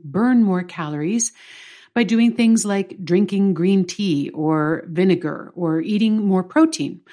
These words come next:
or fewer carbs or taking cold baths and showers and so on. Now, in last week's episode,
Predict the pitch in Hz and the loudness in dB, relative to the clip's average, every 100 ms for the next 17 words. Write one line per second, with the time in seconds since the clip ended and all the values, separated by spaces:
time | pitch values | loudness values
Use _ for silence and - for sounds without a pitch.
0 | - 180 151 - 143 147 151 - 285 262 | -4 0 0 -2 -2 -2 -4 -6 -2 -2
1 | 156 156 - - _ _ _ 151 147 165 | -2 -6 -12 -16 _ _ _ -10 -8 -6
2 | 170 226 208 - 220 226 165 170 196 233 | 0 2 0 -2 -2 -2 -4 -4 -2 -2
3 | 156 143 147 143 196 226 226 156 156 160 | -2 -4 -4 -2 -2 0 0 0 -2 -2
4 | 160 - - - - - 196 156 151 151 | -2 -6 -18 -20 -16 -6 -2 -2 -4 -8
5 | - _ _ _ _ _ _ _ _ _ | -16 _ _ _ _ _ _ _ _ _
6 | _ - 190 185 196 233 240 262 233 185 | _ 2 4 4 2 0 -2 -4 -4 -8
7 | 170 170 160 | -6 -4 -6